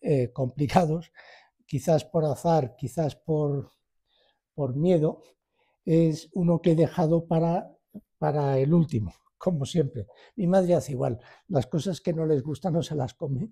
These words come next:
y las deja al final de todo, por si acaso ya no tiene ganas, las deja. Pues a mí me estaba pasando con este cuadro un poco, un poco eso, que lo estaba dejando para el final y,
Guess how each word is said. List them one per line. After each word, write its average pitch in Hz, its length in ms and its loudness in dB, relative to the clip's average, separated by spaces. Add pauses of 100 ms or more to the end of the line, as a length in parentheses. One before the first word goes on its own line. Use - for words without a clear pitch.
(160)
y 175 80 -4
las 143 180 2
deja 156 200 4
al 151 120 6
final 143 320 -2
de 135 120 0
todo, 131 320 -6
por 143 140 -14
si - 80 -12
acaso 165 320 -6
ya 156 220 -4
no 156 160 -14
tiene 170 240 -10
ganas, 165 400 -16 (240)
las 135 220 -2
deja. - 360 -6 (400)
Pues 170 240 -2
a 220 140 -2
mí 196 180 2
me 180 100 -2
estaba 175 360 0
pasando 165 480 -4
con 160 160 -2
este 151 240 -2
cuadro 160 520 2
un 156 140 -2
poco, 151 540 2 (420)
un 170 220 0
poco 156 320 4
eso, 127 240 0
que 143 100 -2
lo 143 80 4
estaba 165 320 2
dejando 165 420 0
para 151 200 4
el 156 100 2
final 151 460 -4 (760)
y, 160 800 4